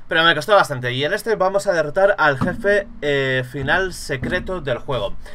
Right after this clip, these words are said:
Se supone que German es el boss final, pues ahora vamos a derrotar al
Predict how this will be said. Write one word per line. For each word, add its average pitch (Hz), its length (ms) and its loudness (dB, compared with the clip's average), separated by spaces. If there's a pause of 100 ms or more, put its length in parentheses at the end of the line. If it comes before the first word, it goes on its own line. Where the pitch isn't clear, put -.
(240)
Se - 140 -10
supone 156 240 -2
que 175 120 0
German 170 360 6
es 139 160 -6
el 156 80 -8
boss 156 160 -10
final, 185 420 0
pues 156 180 -8
ahora 160 120 2
vamos 170 220 -2
a 185 40 0
derrotar 160 540 4 (560)
al 202 340 8